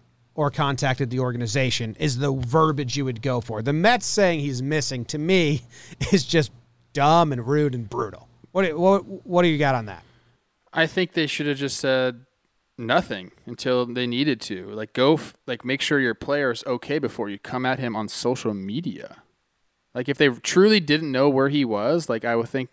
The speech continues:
Speaker 2: instead of firing off a tweet, you just kind of, like, pray that he's okay and go try to figure it out. I thought they'd, like, really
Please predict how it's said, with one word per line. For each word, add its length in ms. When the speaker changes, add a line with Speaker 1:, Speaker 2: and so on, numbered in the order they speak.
Speaker 2:
instead 380
of 180
firing 420
off 180
a 60
tweet, 420
you 160
just 180
kind 260
of, 140
like, 260
pray 240
that 140
he's 160
okay 560
and 140
go 320
try 160
to 60
figure 420
it 80
out. 300
I 380
thought 120
they'd, 200
like, 200
really 640